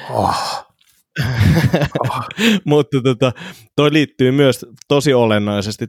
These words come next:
Speaker 2: tohon, kun mä puhuin noista niinku koomikoista, ketä mä niinku tykkään katsoa, koska siinä on se, että jos sun fanit on löytänyt sun podcastien pohjalta ja missä ehkä puhut,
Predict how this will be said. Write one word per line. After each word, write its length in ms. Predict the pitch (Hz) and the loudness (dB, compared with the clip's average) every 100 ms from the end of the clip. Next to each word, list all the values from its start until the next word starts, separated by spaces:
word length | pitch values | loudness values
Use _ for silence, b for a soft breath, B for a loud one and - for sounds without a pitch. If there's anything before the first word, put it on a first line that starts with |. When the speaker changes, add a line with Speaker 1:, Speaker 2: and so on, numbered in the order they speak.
| - | -2
Speaker 2:
tohon, 260 | 113 104 | 0 0
kun 100 | 104 | -2
mä 80 | 107 | -6
puhuin 400 | - 107 107 101 | -2 0 0 -2
noista 300 | 107 101 - | -2 -4 -8
niinku 240 | - 107 - | -8 -8 -6
koomikoista, 600 | - 107 101 101 104 - | 0 2 2 0 0 0
ketä 300 | 104 107 104 101 160 | -2 0 -2 -4 -8
mä 220 | 123 110 | -4 0
niinku 220 | 107 101 101 | 2 0 0
tykkään 400 | 110 - 113 110 | -2 -2 0 0
katsoa, 480 | 120 113 - 110 101 - | 2 0 0 0 0 0
koska 200 | 101 - | -8 -4
siinä 220 | 113 110 | 0 0
on 80 | 101 | 2
se, 160 | 113 | 2
että 260 | 107 - 110 B B B B B B _ - | 0 -2 -6 B B B B B B _ -8
jos 220 | 98 - | -4 0
sun 240 | 113 101 - - | 0 -2 -6 -2
fanit 360 | 143 135 - | 2 2 0
on 220 | 120 107 101 _ _ - | 0 0 -4 _ _ 0
löytänyt 380 | 117 113 107 | 2 2 0
sun 180 | - 113 - | 0 -4 -2
podcastien 640 | 120 107 - 101 - 101 92 | -2 -2 -2 -2 0 -2 0
pohjalta 500 | 101 92 98 98 107 | 0 0 -2 -2 -2
ja 140 | 101 | -2
missä 360 | 101 101 - 107 - 117 | -2 -4 -2 -4 -4 -6
ehkä 220 | 110 - 113 | -4 -4 -2
puhut, 280 | 113 107 | 0 -2